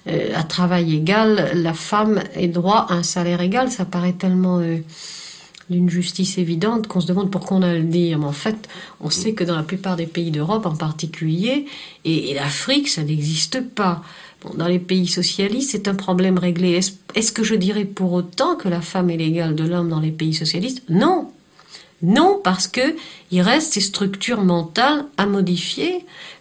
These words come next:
parce que on commet, le, selon moi, l'erreur de dire qu'il suffit de modifier l'économie, les structures économiques, puisque, euh,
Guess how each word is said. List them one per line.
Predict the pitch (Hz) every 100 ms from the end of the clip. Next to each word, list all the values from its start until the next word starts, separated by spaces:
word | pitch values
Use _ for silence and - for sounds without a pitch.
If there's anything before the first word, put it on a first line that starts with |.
| -
parce | 208 - -
que | 254 277 311 -
on | 196 196
commet, | 196 202 208 233
le, | 190 180 - -
selon | - 220 214 214
moi, | 277 370
l'erreur | 277 190 180 170 165 160 156 - - - -
de | 165 180
dire | 202 320 330
qu'il | 202 190
suffit | - 190 - 214
de | 175
modifier | 196 196 185 - 190
l'économie, | 170 165 180 170 170 254 339
les | 196
structures | - 180 175 202 196
économiques, | 165 - 151 160 285 -
puisque, | 190 185 -
euh, | 240 226 185